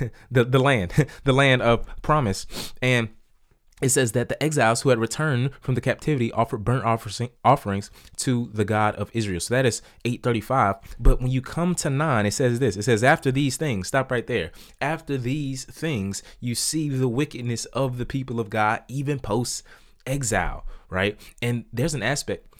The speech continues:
where this text is gonna state the Bible's gonna try to show us that a real marriage can be a spiritual adultery, right? A real marriage can be a spiritual adultery. What I mean? Well, here the text says that, um, some of the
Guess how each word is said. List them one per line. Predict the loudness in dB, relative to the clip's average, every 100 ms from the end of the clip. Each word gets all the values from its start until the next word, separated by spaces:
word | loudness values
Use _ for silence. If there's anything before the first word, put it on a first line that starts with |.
| -20 -14 -2
where | 0
this | 0 -2
text | -2 -4 -4
is | -2
gonna | -2 -2
state | -2 -4 -6 _ _ _ _ _ _ -8
the | -4
Bible's | -2 -2 -2
gonna | -4
try | -4
to | -4
show | -2 -4
us | -4 -8 -12 -8
that | -4 -2
a | -2
real | 0 0
marriage | 0 0 0 -2
can | -6 -4
be | -6
a |
spiritual | -6 -6 -6 -4
adultery, | -4 -4 -6 -10 -12 -10 -2
right? | -2 0
A | -4
real | -2 -2 -2
marriage | -2 -2 -2 -2
can | -6 -4
be | -4
a | -4
spiritual | -6 -6 -4 -4 -4
adultery. | -4 -4 -2 -4
What | -2
I | -2
mean? | -4 -8 -12 -20 -6
Well, | 0 0 -2 -10
here | -6 -2 0 0
the |
text | -2 -4 -4
says | -2 0 0 0
that, | -2 -2 -8 -12 -2
um, | 0 -2 -4
some | -2 0 0
of | 0
the | -2 -2